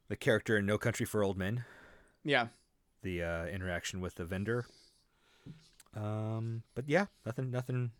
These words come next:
Speaker 1: specifically. S-, it, it got us to the next part.
Speaker 2: Yeah, exactly. Uh, which is
Speaker 1: Chapter twenty.
Speaker 2: Summary.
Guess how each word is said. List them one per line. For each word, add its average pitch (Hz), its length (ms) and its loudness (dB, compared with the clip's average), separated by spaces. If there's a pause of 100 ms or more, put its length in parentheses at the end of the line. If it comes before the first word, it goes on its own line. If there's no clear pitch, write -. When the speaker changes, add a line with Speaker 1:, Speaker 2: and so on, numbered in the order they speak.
(440)
Speaker 1:
specifically. 127 640 -2
S-, - 200 -2
it, 117 160 -4
it 113 200 -4
got 104 180 2
us 107 100 -2
to - 100 -6
the 107 80 -2
next 104 200 -4
part. 85 220 -6 (340)
Speaker 2:
Yeah, 123 240 4
exactly. 120 520 -2 (1000)
Uh, 147 240 10
which 143 240 6
is 156 360 6 (880)
Speaker 1:
Chapter 82 320 -4
twenty. 78 380 -10 (760)
Speaker 2:
Summary. 196 640 10